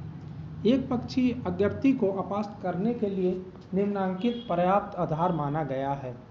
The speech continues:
समन का अंग्रेजी में जारी किया जाना,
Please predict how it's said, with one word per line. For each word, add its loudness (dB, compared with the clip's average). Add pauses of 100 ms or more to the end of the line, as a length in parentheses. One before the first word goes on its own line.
(720)
समन 4
का 4 (760)
अंग्रेजी 6
में 6
जारी 4
किया 4
जाना, 2